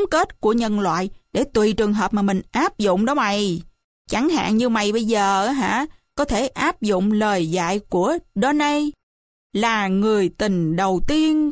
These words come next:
của một phụ nữ không có nghĩa là gì cả, phải là người yêu sau cùng của họ kìa."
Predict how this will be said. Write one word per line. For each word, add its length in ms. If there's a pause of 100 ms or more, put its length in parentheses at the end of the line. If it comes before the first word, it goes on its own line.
(160)
của 340
một 300
phụ 320
nữ 460
không 460
có 120
nghĩa 300
là 420
gì 560
cả, 400 (600)
phải 120
là 240
người 520
yêu 360
sau 400
cùng 580
của 160
họ 260
kìa." 580